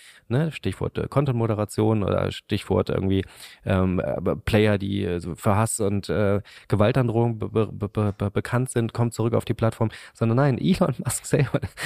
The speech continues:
der Besitzer, ist ein, ein Sicherheitsrisiko, weil man nicht weiß, was, was twittert er als nächstes, wem schießt er als nächstes, äh, in, vor dem Bug, wem pinkelt er als nächstes ans Bein. Also es ist ja wirklich komplett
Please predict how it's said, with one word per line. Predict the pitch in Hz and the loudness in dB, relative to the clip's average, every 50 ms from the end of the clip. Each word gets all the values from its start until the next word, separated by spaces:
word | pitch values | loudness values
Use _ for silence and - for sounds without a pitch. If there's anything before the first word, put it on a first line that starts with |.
| 175 - 143 123 | -6 -6 -4 0
der | - 120 120 | 2 2 4
Besitzer, | 123 117 127 143 - - | 4 4 2 2 2 2
ist | 113 107 - | 2 2 2
ein, | 110 117 107 104 | 2 0 2 2
ein | 107 113 110 | 2 2 2
Sicherheitsrisiko, | 120 135 - 135 117 107 - - 117 117 120 - 110 | 2 2 2 2 0 0 2 2 2 2 2 2 2
weil | 104 107 | 2 4
man | 107 107 | 4 2
nicht | 127 135 - | 0 0 0
weiß, | - 101 101 113 - - | 0 2 2 2 0 0
was, | - 110 - - - | -4 -4 -4 -2 -2
was | 107 113 - - | 0 -2 -2 -2
twittert | - - 123 - 117 110 | -2 0 2 2 2 2
er | 107 104 | 4 2
als | 107 - - | 0 0 0
nächstes, | 117 117 117 - 120 101 - | 0 0 2 2 0 0 2
wem | 113 113 113 113 - - - - - _ - - - _ - 139 98 73 85 87 87 - _ _ _ _ _ - 185 | 2 2 2 2 -2 -6 -14 -20 -20 _ -20 -20 -20 _ -14 -14 -14 -14 -16 -18 -20 -20 _ _ _ _ _ -14 -12
schießt | - - - 165 - - | -10 -6 -4 -4 -2 0
er | 147 127 | 0 2
als | 117 117 - - | 2 0 0 0
nächstes, | - 127 127 123 - 131 117 - - - | 0 2 2 2 2 0 0 0 0 2
äh, | 107 107 110 110 107 104 101 98 90 | 2 4 4 4 4 2 0 0 -2
in, | 82 82 87 80 - - 123 117 98 | -4 -4 -6 -4 0 0 2 2 2
vor | - - 120 | 2 2 4
dem | 117 110 107 | 4 4 4
Bug, | 107 123 131 - - | 2 2 2 2 0
wem | 110 113 113 113 | 0 2 2 2
pinkelt | - 123 123 120 110 | 2 2 2 2 2
er | 107 110 | 2 2
als | 113 - - | 0 0 -2
nächstes | 120 110 - - | -4 -2 -2 -2
ans | 117 110 - | -2 -2 0
Bein. | - 107 107 107 | 0 2 2 2
Also | 107 104 98 104 | 2 0 0 -2
es | 107 107 107 | -4 -4 -2
ist | 107 107 113 - - | -2 -2 -2 2 2
ja | 117 117 | 4 4
wirklich | 117 117 - 139 - - - - | 4 2 2 0 -2 -4 -4 -2
komplett | - 120 123 127 - - 117 - | 0 2 2 2 2 0 -2 -2